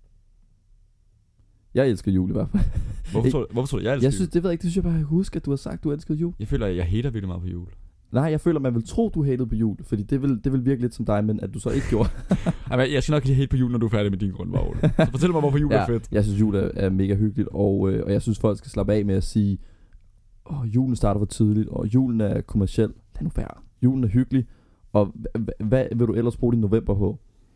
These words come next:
Speaker 1: Det er jo ikke, fordi du går og nyder din hyggelige, kedelige november uden jul, og så kommer der, så bliver der sat lyskæder op, og så ødelægger det hele din uge.
Speaker 2: <laughs>
Speaker 1: Nej. Julen kan, julen skal starte så tidligt, man vil, og... Øh,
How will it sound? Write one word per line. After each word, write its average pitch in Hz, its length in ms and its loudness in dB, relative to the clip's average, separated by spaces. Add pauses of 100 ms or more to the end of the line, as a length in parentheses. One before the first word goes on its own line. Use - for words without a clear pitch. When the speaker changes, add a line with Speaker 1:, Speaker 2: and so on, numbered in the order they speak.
Speaker 1:
Det - 100 0
er 120 40 6
jo - 20 4
ikke, 120 60 0
fordi 143 140 2
du 110 80 0
går 123 160 4
og 110 80 2
nyder 120 300 2
din 107 220 2
hyggelige, 135 360 2
kedelige 120 340 2
november 101 360 2
uden 117 280 2
jul, 110 260 0
og - 80 -2
så - 80 -2
kommer 107 260 2
der, 101 160 0 (340)
så - 120 -8
bliver 113 100 4
der 107 60 2
sat 101 200 2
lyskæder 113 340 2
op, 95 180 0
og 95 60 0
så 104 200 2
ødelægger 101 320 2
det 98 100 2
hele 107 160 0
din 92 280 0
uge. 98 240 2 (240)
Speaker 2:
<laughs> - 200 -20
Speaker 1:
Nej. 98 160 -4 (760)
Julen 160 200 4
kan, 143 260 0
julen 185 180 0
skal - 160 -4
starte - 200 -2
så 135 100 -4
tidligt, 165 240 0
man 123 100 0
vil, 147 220 0
og... 110 400 2
Øh, 95 220 0